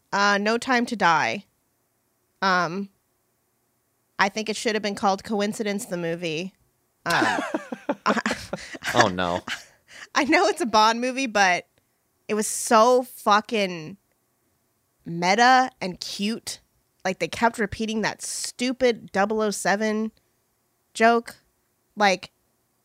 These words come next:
Speaker 1: but I liked, in a way, that you could feel watching the movie that the people making it, including Daniel Craig, knew that this was his last time playing Bond.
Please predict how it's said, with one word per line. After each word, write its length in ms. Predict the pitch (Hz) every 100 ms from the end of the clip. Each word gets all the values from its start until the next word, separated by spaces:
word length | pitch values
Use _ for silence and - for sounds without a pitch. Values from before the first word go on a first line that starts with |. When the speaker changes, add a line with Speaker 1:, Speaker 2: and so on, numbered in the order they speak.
| _ _ _ _ _
Speaker 1:
but 440 | 220 294 285 254 - _ _ _ _ _ _ _ _ _ _ _ _ _ _
I 160 | 262 294
liked, 680 | 285 294 359 453 - - - -
in 120 | 285
a 80 | 269
way, 640 | 202 220 196 160 107 196 _ _ _ _ _ _ -
that 200 | 233 247
you 120 | 277
could 200 | 302 233
feel 520 | - - 277 294 339
watching 500 | 240 180 208 - 247
the 60 | 214
movie 560 | 196 196 214 233 240 247 _ _
that 140 | 233 220
the 100 | 202
people 400 | - 254 277 254
making 420 | 185 196 247 247
it, 160 | 254 -
including 500 | 202 - 214 233 220
Daniel 360 | 208 208 196
Craig, 460 | - 185 180 196 208 _ _ _
knew 360 | - 190 190 214
that 180 | 214 208
this 180 | 202
was 140 | 214 -
his 160 | 196
last 300 | 185 170 175
time 180 | - 185
playing 360 | 180 180 180 180
Bond. 460 | 170 165 175 220